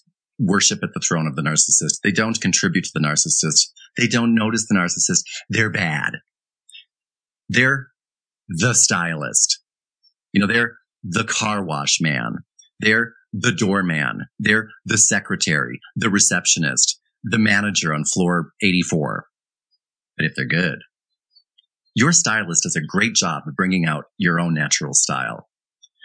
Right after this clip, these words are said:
Not like that other stylist, you know, the one that styles the other boss. Oof, that stylist, I don't know how he gets any work. For example, let's say that your narcissist boss had to choose a speaker for the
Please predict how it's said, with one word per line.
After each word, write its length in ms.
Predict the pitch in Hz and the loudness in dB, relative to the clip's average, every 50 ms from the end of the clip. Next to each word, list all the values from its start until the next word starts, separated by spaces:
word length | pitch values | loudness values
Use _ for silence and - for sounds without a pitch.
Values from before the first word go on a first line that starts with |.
| - - - | -8 -4 -2
Not 180 | - 117 - 110 | 0 0 0 0
like 180 | 117 107 107 | 0 -2 0
that 120 | - 90 82 | 0 0 0
other 160 | 92 82 90 | 0 0 2
stylist, 720 | 85 - - 80 73 69 67 69 71 - - - - - - _ _ _ _ _ - | 2 2 2 0 -2 -4 -6 -4 -2 -2 0 0 -2 -4 -6 _ _ _ _ _ 0
you 80 | - 82 | 0 2
know, 60 | 85 | 2
the 100 | 80 87 | 2 2
one 200 | 85 90 92 92 | 2 2 2 2
that 120 | 90 87 - _ _ | 0 -2 -4 _ _
styles 460 | - - - 95 85 82 82 80 76 | 0 2 2 2 0 -2 -4 -4 -2
the 100 | - 92 | 0 0
other 140 | 85 85 95 | 0 0 0
boss. 400 | 85 95 95 101 107 107 - - - 120 | -2 -2 -4 -2 0 0 0 0 -2 -4
Oof, 140 | 113 101 - - - _ _ _ _ _ _ - | -6 -6 -8 -14 -16 _ _ _ _ _ _ -6
that 180 | 92 101 104 - | -4 -4 -2 -2
stylist, 460 | - 113 107 110 113 120 123 - - - | 0 0 0 0 0 0 0 -2 -2 0
I 20 | |
don't 120 | 123 127 | 0 0
know 80 | 123 110 | 0 0
how 120 | 101 107 | 0 -2
he 60 | 107 107 | -2 -2
gets 180 | 104 101 - | 0 0 0
any 100 | 98 87 | 0 0
work. 260 | 82 85 90 80 - - - _ _ _ _ _ _ _ _ - - | 0 0 0 -2 -4 -6 -12 _ _ _ _ _ _ _ _ -4 -2
For 100 | 110 95 | 0 0
example, 320 | 85 85 82 85 85 135 | 0 0 -2 -2 0 0
let's 140 | 120 - - | 0 0 0
say 60 | 120 | 2
that 140 | 107 95 - | 2 0 2
your 80 | 98 87 | 2 2
narcissist 420 | 85 82 - 85 - 85 82 - | 2 2 0 0 0 0 -2 -2
boss 200 | - 80 80 - | -2 -2 -4 -2
had 120 | - 101 98 | -2 -4 -2
to 80 | 110 | 0
choose 240 | 98 - 107 90 - | 0 0 2 2 2
a 40 | 87 | 4
speaker 460 | - - - 113 110 - - 76 - - | 2 2 2 0 0 0 0 -4 -2 -4
for 80 | - | -4
the 260 | 73 - 78 69 64 | -2 -2 -2 -2 -2